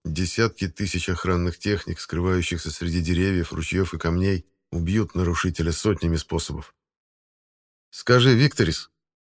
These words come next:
обратился ко мне Джамал, как к равному,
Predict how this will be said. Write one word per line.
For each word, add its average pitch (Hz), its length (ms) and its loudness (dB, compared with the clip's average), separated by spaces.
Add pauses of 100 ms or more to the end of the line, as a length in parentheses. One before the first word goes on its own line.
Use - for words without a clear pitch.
(120)
обратился 73 580 -10
ко 76 120 -6
мне 80 140 0
Джамал, 85 560 0
как - 220 -6
к - 100 -4
равному, 82 500 0